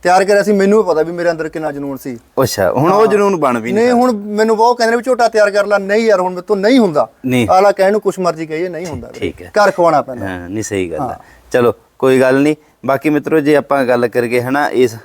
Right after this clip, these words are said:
Speaker 2: ਮੱਝ ਦੀ, ਮੱਝ ਤੁਸੀਂ ਦੇਖ ਹੀ ਲਈ ਆ, ਕਿਵੇਂ ਲੱਗੀ ਦੱਸਿਓ ਜ਼ਰੂਰ ਕੁਮੈਂਟ ਕਰਕੇ। ਜਿਹਨੂੰ ਪਸੰਦ ਆਉਂਦੀ ਹੈ, ਬਾਈ ਦੇ ਘਰੇ ਆਇਓ,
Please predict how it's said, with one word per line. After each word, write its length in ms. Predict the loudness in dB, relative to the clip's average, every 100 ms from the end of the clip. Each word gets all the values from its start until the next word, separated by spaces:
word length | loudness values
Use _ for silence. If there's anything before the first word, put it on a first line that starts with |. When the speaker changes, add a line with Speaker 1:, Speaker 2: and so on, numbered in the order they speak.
| -10
Speaker 2:
ਮੱਝ 420 | -2 0 0 2
ਦੀ, 300 | 4 4 2 -6 _ _ -4
ਮੱਝ 340 | 0 0 2 2 4 2
ਤੁਸੀਂ 220 | 0 -4
ਦੇਖ 280 | 0 0 2
ਹੀ 80 | 0
ਲਈ 240 | 2 2
ਆ, 80 | 2 0 -16 _ -2
ਕਿਵੇਂ 260 | 2 4
ਲੱਗੀ 280 | 4 2 2
ਦੱਸਿਓ 360 | 2 0 2 2
ਜ਼ਰੂਰ 360 | 4 4 2
ਕੁਮੈਂਟ 360 | 0 -2 -2 -2
ਕਰਕੇ। 400 | -2 -2 -2 -4 -6 _ 0
ਜਿਹਨੂੰ 220 | 2 2
ਪਸੰਦ 380 | 0 0 0 2
ਆਉਂਦੀ 200 | 2 2
ਹੈ, 60 | 4
ਬਾਈ 160 | 2
ਦੇ 100 | 0
ਘਰੇ 300 | 0 2 4
ਆਇਓ, 180 | 4